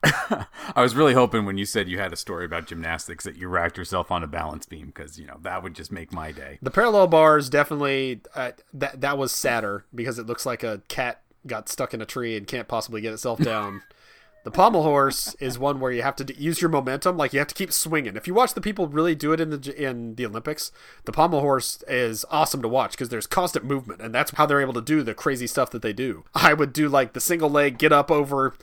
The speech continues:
Speaker 1: you have to, like, lift your arm and swing the leg over and get, like, halfway in,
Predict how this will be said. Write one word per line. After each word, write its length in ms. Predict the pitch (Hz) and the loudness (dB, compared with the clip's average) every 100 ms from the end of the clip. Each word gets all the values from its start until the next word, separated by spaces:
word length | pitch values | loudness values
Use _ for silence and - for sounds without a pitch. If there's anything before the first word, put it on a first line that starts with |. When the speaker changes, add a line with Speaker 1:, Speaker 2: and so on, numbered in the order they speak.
| - | -4
Speaker 1:
you 60 | 151 | -2
have 80 | 143 | 0
to, 60 | |
like, 160 | 135 104 | 0 0
lift 220 | 147 170 | -2 0
your 120 | 160 | 0
arm 360 | 147 143 147 143 | 2 2 0 -2
and 160 | 113 117 | -6 -4
swing 240 | 156 160 | -2 -2
the 80 | 139 | 2
leg 260 | 139 131 - | 2 0 0
over 340 | 139 131 123 | 0 2 0
and 180 | 117 117 | -2 -4
get, 120 | 131 | -4
like, 140 | 110 - | -4 0
halfway 480 | 156 151 131 127 | 2 2 -2 -2
in, 200 | 120 104 | -4 -6